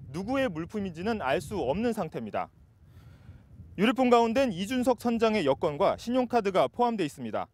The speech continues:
발견 장소는 세월호 선수의 아랫부분 리프팅 빈 근처입니다.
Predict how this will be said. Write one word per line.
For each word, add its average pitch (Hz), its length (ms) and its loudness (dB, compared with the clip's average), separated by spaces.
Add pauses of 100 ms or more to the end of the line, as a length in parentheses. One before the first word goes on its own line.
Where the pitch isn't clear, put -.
(140)
발견 185 320 -2
장소는 185 500 -4
세월호 240 400 0
선수의 226 460 -2
아랫부분 143 680 -2
리프팅 185 480 -8
빈 202 180 -4
근처입니다. 131 600 -4